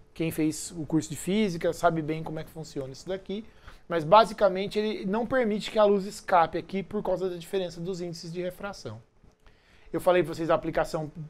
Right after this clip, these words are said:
é, de bolsa periodontal, também é possível fazer tratamento de canal com luz e, e conduzir a luz do laser com uma fibra ótica pra dentro do dente, então você consegue iluminar lá dentro do dente,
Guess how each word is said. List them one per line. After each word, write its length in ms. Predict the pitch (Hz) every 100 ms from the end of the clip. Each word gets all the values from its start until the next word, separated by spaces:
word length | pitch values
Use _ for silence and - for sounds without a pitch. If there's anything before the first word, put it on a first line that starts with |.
| 190
é, 300 | 165 143 131
de 120 | 131
bolsa 280 | 143 147 156
periodontal, 960 | 135 151 143 143 139 143 170 190 160 - - -
também 320 | 170 156 180
é 60 | 175
possível 360 | 170 170 170
fazer 160 | 160 156
tratamento 440 | 165 156 160 151
de 100 | 147
canal 640 | - 175 156 143 160 190 185
com 320 | - 143 139
luz 480 | 143 160 202 175 147
e, 60 |
e 200 | 165 175
conduzir 720 | - 165 156 156 139 196 208 - - _ -
a 60 | 156
luz 200 | 165 170
do 140 | 160
laser 360 | 165 165 156 165
com 100 | 165
uma 100 | 160
fibra 320 | 156 151 156
ótica 320 | 147 151 -
pra 180 | 135 147
dentro 460 | 139 160 220 202 160
do 80 |
dente, 540 | 135 135 170 214 202 156
então 160 | 143
você 180 | 143 156
consegue 300 | 156 156 165
iluminar 280 | 170 165 170
lá 140 | 196
dentro 500 | 254 214 220 240 214
do 80 | 202
dente, 540 | 165 156 180 202 -